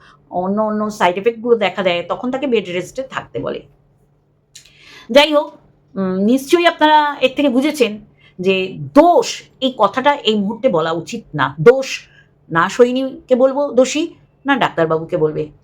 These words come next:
বলবো। তবে সবাইকে বলবো, এই সময়টা এত সেনসিটিভ সময়, বাড়ির বড়দের কথা একটু শুনতে হয়।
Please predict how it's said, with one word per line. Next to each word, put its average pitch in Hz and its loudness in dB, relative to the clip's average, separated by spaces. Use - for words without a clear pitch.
বলবো। 156 0
তবে 175 -2
সবাইকে 311 0
বলবো, 208 0
এই 302 0
সময়টা 269 0
এত 214 -6
সেনসিটিভ 285 -2
সময়, 277 2
বাড়ির 220 -2
বড়দের 254 0
কথা 233 -4
একটু - -14
শুনতে 165 -6
হয়। 131 -14